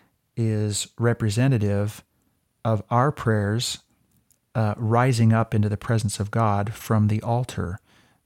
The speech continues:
uh, where they're held in a container, and then they're sent up. And,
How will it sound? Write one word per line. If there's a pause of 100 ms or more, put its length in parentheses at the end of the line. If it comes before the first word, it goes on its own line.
uh,
where
they're
held
in
a
container, (880)
and
then
they're
sent
up. (640)
And,